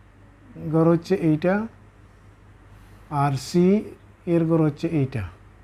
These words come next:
আমরা প্রথমে এই তিনটা সংযোগ করি। এই তিনটা কি? পরস্পরের সাথে ডট, ডট মানে হইল গিয়া ডি এর মতো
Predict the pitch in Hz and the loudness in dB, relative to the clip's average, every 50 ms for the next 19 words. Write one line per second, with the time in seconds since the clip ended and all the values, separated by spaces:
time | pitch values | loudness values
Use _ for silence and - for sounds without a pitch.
0 | - - - - - - - - 160 160 170 180 180 185 180 - 190 185 185 185 | -20 -20 -20 -20 -20 -20 -14 -6 -2 0 0 0 0 0 0 2 2 2 2 4
1 | 185 185 180 - 185 170 175 170 196 185 175 170 175 202 - - - - - - | 2 2 2 0 0 0 0 0 0 0 0 -2 -4 -6 -12 -18 -20 -20 -20 -20
2 | - - - _ - - - - - - - - - - - - - - - - | -20 -20 -20 _ -20 -20 -20 -20 -20 -20 -20 -20 -20 -20 -20 -20 -20 -20 -20 -20
3 | - - - - - - - - - - - 156 151 147 143 143 151 147 - 180 | -20 -20 -20 -20 -20 -20 -20 -20 -20 -10 -4 0 0 2 2 0 -2 -2 -2 -2
4 | 170 190 202 214 220 - - - _ - - - _ _ - - - - - - | 0 0 0 -2 -4 -8 -16 -20 _ -20 -20 -20 _ _ -20 -20 -20 -20 -20 -20
5 | - - _ - - - - - - - - - - - - - - - - - | -20 -20 _ -20 -20 -20 -20 -20 -20 -20 -20 -20 -20 -20 -20 -20 -20 -20 -20 -20
6 | - - - - - - - - - - - 190 190 180 208 208 208 220 220 208 | -20 -20 -20 -20 -20 -20 -20 -20 -8 0 2 2 4 6 6 6 6 6 4 2
7 | 214 - - 220 233 254 262 285 - - - - - 196 190 185 - - - 220 | 2 0 0 0 0 0 -2 -8 -14 -20 -18 -4 -2 0 0 0 0 0 0 2
8 | 214 202 180 196 190 196 - 220 233 240 247 - - - _ - - - - - | 2 4 4 2 0 2 2 0 0 0 -2 -8 -16 -20 _ -20 -20 -20 -20 -20
9 | - - - - - - - - _ - - - - 190 160 175 180 175 175 - | -20 -20 -20 -20 -20 -20 -20 -20 _ -20 -20 -10 -6 0 4 6 6 6 4 2
10 | - - - - - - - - 165 170 180 180 - 214 214 208 208 208 208 202 | -6 -18 -18 -18 -18 -20 -16 -6 -2 0 0 0 0 0 2 4 4 4 4 4
11 | 202 196 190 202 220 247 254 - - _ _ - - _ - - - _ - - | 4 4 4 2 2 0 -4 -10 -18 _ _ -20 -20 _ -20 -20 -20 _ -20 -20
12 | - - - - - - - _ - - - - - - 170 156 160 175 175 180 | -20 -20 -20 -20 -20 -20 -20 _ -20 -20 -20 -20 -12 -4 0 4 6 6 6 6
13 | 175 170 165 165 156 139 - 151 | 6 4 2 0 -2 -2 -4 -6